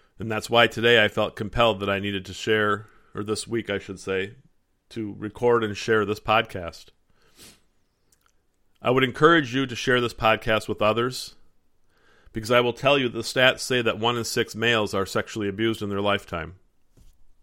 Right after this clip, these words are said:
I don't remember the stat for women, but I can tell you what it is for men. Suicide rates are extremely high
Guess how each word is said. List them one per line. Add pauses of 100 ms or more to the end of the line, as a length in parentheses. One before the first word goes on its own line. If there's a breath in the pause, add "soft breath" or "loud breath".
(180)
I
don't
remember
the
stat
for
women, (960)
but
I
can
tell
you
what
it
is
for
men. (1300 soft breath)
Suicide
rates
are
extremely
high